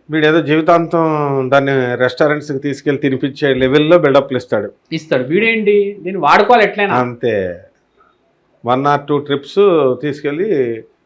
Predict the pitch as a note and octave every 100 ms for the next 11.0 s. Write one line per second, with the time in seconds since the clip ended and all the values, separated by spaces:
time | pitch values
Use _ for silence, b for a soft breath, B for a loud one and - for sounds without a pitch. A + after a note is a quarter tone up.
0 | - D3+ - - G#2 G2 - _ _ _
1 | E3 F3 G3 G3+ - F3 A3 A3 G3 F#3+
2 | F3+ F3 G3 F#3+ C3 A#2+ G#2 G2 _ _
3 | _ _ - D#3 E3+ D#3+ E3 G3+ G3+ F#3
4 | F3 - D#3+ F3 E3+ C3+ A#2+ _ B2+ B2+
5 | A2+ G#2 A2+ A#2 - _ _ _ _ E3
6 | F3+ F#3 G#3 A#3 A3 G#3+ F#3+ C#3 B2 _
7 | _ - - _ _ _ - E3 A3 A3
8 | E3 C3 B2+ _ _ _ _ A#2 A2+ G#3+
9 | - D3+ - B3+ G3 G3 A3+ G#3+ F#3+ F#3
10 | - C3+ A#2+ _ _ _ _ C3 A2+